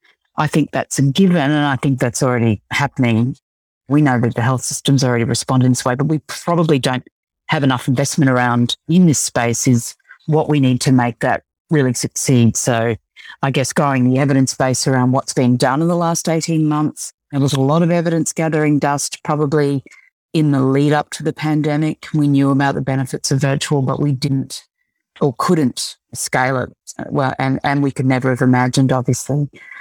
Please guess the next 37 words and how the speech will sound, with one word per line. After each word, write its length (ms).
what's 240
happened 320
as 120
a 60
result 420
of 120
covid 400
nineteen. 520
But 260
I 80
think 420
that 120
there 420
still 320
needs 300
to 80
be 100
work 300
done 360
in 140
regard 360
to 120
that. 280
So 140
we 100
wanna 260
make 220
sure 260
that 240
we're 180
doing 320
the 100
right 320
things, 260
that 80
we're 100
supporting 640